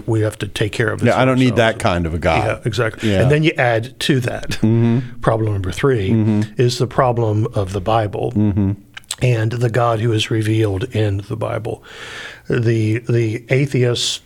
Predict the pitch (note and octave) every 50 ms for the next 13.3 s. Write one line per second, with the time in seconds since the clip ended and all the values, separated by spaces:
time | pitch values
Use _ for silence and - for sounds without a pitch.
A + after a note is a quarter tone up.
0 | - C3 A#2+ A#2 C3 C#3+ C3+ B2 A#2 A#2 A#2+ A#2+ A2+ G2+ - - - A2+ - -
1 | C#3+ B2+ - A#2 A2+ A2 A2+ A2+ A2+ A2 G#2+ A2 A2 A2+ A2+ A#2+ A#2 A2+ A2 -
2 | - - A#2 - - B2 A2+ A2 G#2+ G#2+ - - A#2 A2+ G#2+ - A#2+ A2 A2 A2+
3 | G#2+ - - A#2+ A#2 A2 A2 A2 G#2+ G#2+ G#2 A2+ A2 G#2+ G#2+ G2+ A2 A#2+ A2+ A#2
4 | A2 - A#2 A2+ - - - A#2 A2+ A#2 A2+ A2 A2 G#2+ - - B2 A#2 A2+ G#2+
5 | A#2 A2 G#2+ G#2+ G2 G2+ A2+ - - - A#2 A2+ A2 G#2+ G2+ - - - A2 A2+
6 | A#2 G#2+ G#2 A2 A2 A2 G#2+ G#2+ A2 G#2+ G#2+ - - A#2+ G#2+ G#2+ G#2+ G#2+ G#2+ A2
7 | A2 G#2+ - - - - - - G2+ - G#2+ - - A#2 A2+ A2+ G#2+ - - -
8 | - A2 G#2+ G#2+ G#2 - - - A2 G#2+ F#2 G2+ G2 F#2+ F#2+ - - A2 A2 G#2+
9 | G#2+ A2+ A2 G#2+ G#2+ G2+ G2+ - - G#2+ G#2 G#2+ A2 A2+ A2 G#2+ A2 G#2 G#2 G#2
10 | - - - - - - - - G#2 G#2+ G#2+ G2+ G2 F#2+ F#2+ F#2 - - - -
11 | - G#2+ G#2+ G2+ - - - B2+ A#2+ A#2 A2 G#2+ G2+ G#2 G2+ G2 F#2 - - -
12 | - - - - G#2 G#2 G2 G#2 G2+ G#2 A#2+ A#2+ A2 A2 G2+ G#2+ A2 G#2+ G#2+ G2
13 | - A#2 A2+ G#2+ A2 G#2+